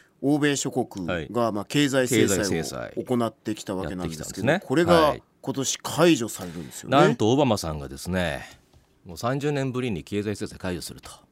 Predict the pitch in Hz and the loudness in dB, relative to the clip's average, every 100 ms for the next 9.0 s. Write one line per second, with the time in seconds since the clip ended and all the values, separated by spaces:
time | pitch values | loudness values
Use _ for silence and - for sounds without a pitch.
0 | _ 85 80 78 - - - - 117 180 | _ -12 -10 -10 -12 -12 -10 -6 -2 0
1 | 214 170 180 160 143 117 98 80 - 71 | 0 0 0 0 -2 -6 -10 -14 -18 -18
2 | - 123 - _ _ _ _ _ _ _ | -18 -20 -20 _ _ _ _ _ _ _
3 | _ _ _ _ _ _ _ - 180 170 | _ _ _ _ _ _ _ 2 4 4
4 | 156 _ _ _ _ _ _ _ - 208 | 0 _ _ _ _ _ _ _ 2 6
5 | 285 339 359 262 190 185 180 180 175 175 | 8 8 6 6 6 6 4 6 4 4
6 | 160 185 151 92 71 - _ _ _ _ | 2 4 4 2 -2 -8 _ _ _ _
7 | - - 160 160 143 - 143 104 92 - | -8 2 2 2 0 0 -2 -2 -4 -4
8 | 123 110 78 - 104 196 240 123 165 | -2 -4 -4 0 2 0 -4 -6 -8